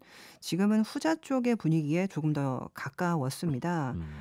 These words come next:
Speaker 1: 한국은행이 물가 전망치를 크게 상향을 했었는데요. 이렇게 되니까 '아, 긴축이 쉽게 끝나지 않겠구나.'라는,
Speaker 2: 음.
Speaker 1: 예, 전망이 굉장히 늘어나고 있고요. 어제 하루에만 국고채 삼 년물 금리가 이십이 퍼-, 에, 이십이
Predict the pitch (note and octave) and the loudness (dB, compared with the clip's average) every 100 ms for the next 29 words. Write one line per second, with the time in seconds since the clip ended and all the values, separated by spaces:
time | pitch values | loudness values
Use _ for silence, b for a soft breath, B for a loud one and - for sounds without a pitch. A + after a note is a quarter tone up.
0 | C#2 - C#4+ C#4+ C#4 B3 A#3 A3+ G#3+ C3+ | -8 0 2 2 2 4 4 4 4 2
1 | D3+ A3+ A3+ G#3 F#3 E3+ - G3 G3+ A3+ | 0 0 0 2 2 0 -2 -4 -4 -2
2 | A3+ A3 - D4 D4 D4 B3 G3 F#3+ A3 | 0 0 0 0 2 2 2 2 0 -2
3 | A3 E3+ C#3 E3 A#3 C#3+ - B B B | 0 2 2 0 0 -2 -6 B B B
4 | B F3+ A#3+ G#3+ F#3+ E3+ G3 G#3+ - D3+ | B 0 2 4 2 2 2 2 2 2
5 | D#3 - D#3+ - G#3 G#3+ - G#3+ G#3 A#3+ | 0 0 0 0 -2 -2 -2 -4 0 2
6 | A#3 A3 A#3 D#3 C#3+ F#3+ - D#3 E3+ D#3+ | 2 2 0 0 0 -2 0 2 4 2
7 | B2 - C3 D3+ E3+ E3+ D#3 C3+ B2+ C#3 | 0 -2 0 4 4 2 0 -4 -2 0
8 | D3+ D3 D#3 F3+ G3+ G3 C#3+ D#3 D3 D#3 | 0 2 2 2 0 0 0 0 2 2
9 | E3+ D#3 D#3+ D#3 - B2+ C3 A3 - B | 2 0 0 -2 -2 -4 -2 -4 -8 B
10 | B B B E3 A3+ C4 C#4 C4 A3+ A3+ | B B B 2 4 2 4 4 6 4
11 | A#3 A#3 A#3 A3+ - G3 G3+ - C#4 D4 | 4 4 2 0 -2 -2 -2 -2 2 4
12 | C#4 C4 F#3+ D#3+ D3+ E3 F#3 D3 D#3 F#3+ | 4 2 2 2 2 2 2 2 2 2
13 | D3 D#3 A3 G3+ F#3 - A#2+ - E3 E3+ | 0 0 0 2 2 -2 -6 -4 -2 0
14 | D#3+ F3+ F#3+ F3 D3 | 0 2 4 4 0